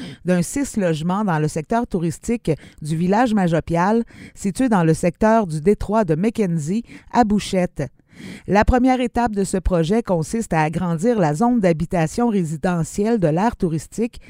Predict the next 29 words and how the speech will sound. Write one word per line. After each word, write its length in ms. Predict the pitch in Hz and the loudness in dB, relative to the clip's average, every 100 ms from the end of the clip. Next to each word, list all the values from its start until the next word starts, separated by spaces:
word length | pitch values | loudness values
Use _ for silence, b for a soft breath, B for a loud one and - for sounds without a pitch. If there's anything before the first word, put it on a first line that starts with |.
| B B - | B B -4
pour 140 | 190 | 2
ensuite 360 | 233 233 302 240 | 2 2 0 0
modifier 520 | 190 147 151 220 233 | -2 -2 -6 -2 0
la 100 | 151 | 0
réglementation 1040 | 160 233 214 180 165 156 147 - 185 220 B B B | -2 -2 0 0 -2 -2 -2 -4 -4 -4 B B B
interdisant 680 | - 262 254 226 170 156 214 | 0 0 0 0 -2 0 0
la 140 | 180 | 0
construction 640 | 143 196 208 165 - 214 233 | 0 -2 -2 -4 -6 -2 0
d'habitations 640 | 151 139 - 151 - 254 | 0 -2 -4 -4 0 2
multiples. 640 | 240 175 - 190 180 170 139 - _ B B 185 151 - | 2 0 -2 -2 -2 -2 -6 -8 _ B B -12 -10 0
Avec 260 | 190 240 | 4 4
l'adoption 720 | 240 208 208 - 226 233 240 | 2 0 0 -2 0 2 2
de 100 | 208 | 2
ces 180 | 185 196 | 0 0
règlements, 580 | 175 202 185 170 180 220 B B B | -2 0 2 2 2 -2 B B B
les 120 | 185 | 0
propriétaires 680 | 202 226 - 220 202 202 240 | 2 2 0 0 0 2 0
du 140 | 196 175 | 2 0
village 340 | 160 180 190 | 0 2 2
Majopial 680 | 180 165 160 - 185 208 226 B B | 0 0 -2 -2 0 0 0 B B
souhaiteraient 440 | - 247 247 - 254 | -4 2 2 2 -2
construire 560 | 190 175 - 214 233 | -2 -2 -2 0 0
un 100 | - | 0
six 320 | 254 254 240 | -2 -4 -4
logements. 460 | 208 185 156 170 165 - B B 185 156 | 0 0 0 -2 -2 -6 B B -16 -16
Ce 140 | - 196 | -2 0
développement 640 | 185 214 220 - 214 240 | 2 4 2 2 2 4
leur 200 | 220 180 | 4 2
per-, 260 | - 226 | 0 0